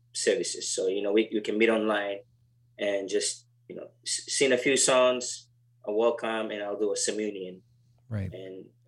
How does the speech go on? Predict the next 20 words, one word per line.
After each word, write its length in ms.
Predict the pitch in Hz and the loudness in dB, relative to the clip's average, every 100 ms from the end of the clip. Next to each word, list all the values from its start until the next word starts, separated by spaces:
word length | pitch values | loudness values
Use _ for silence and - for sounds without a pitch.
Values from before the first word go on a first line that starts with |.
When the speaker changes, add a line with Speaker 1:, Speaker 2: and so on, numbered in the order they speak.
| 92 _ _ _ - | -20 _ _ _ -4
Speaker 1:
that 200 | - - | -4 -2
pretty 180 | 104 92 | -2 -2
much, 260 | 85 - | -4 -4
yeah. 160 | 90 80 _ _ _ _ _ _ _ _ - | -6 -8 _ _ _ _ _ _ _ _ -6
Speaker 2:
How 220 | - 175 | 2 4
many 420 | 196 180 160 147 - | 6 8 8 6 2
of 160 | 127 117 | 0 4
the 80 | 110 | 2
congregation 800 | - 127 123 107 117 117 - 101 | 4 2 4 4 4 4 4 0
have 500 | - 123 120 117 - | 0 4 6 6 4
access 460 | 110 - - 104 | 0 2 2 2
to 140 | - 104 | 2 0
Zoom? 460 | 90 98 104 80 | 2 2 2 0
Is 120 | 92 127 | -2 -4
it 140 | - | -2
most 400 | 95 107 120 - | 0 4 2 2
people 580 | 143 131 - 139 135 127 | 2 2 2 2 2 0
or 320 | 104 95 92 - - _ _ _ | 0 0 -2 -6 -18 _ _ _
some, 560 | - - 120 131 139 135 | -6 -2 2 4 4 2
half? 640 | - 120 127 139 135 - | -2 -2 0 0 -4 -10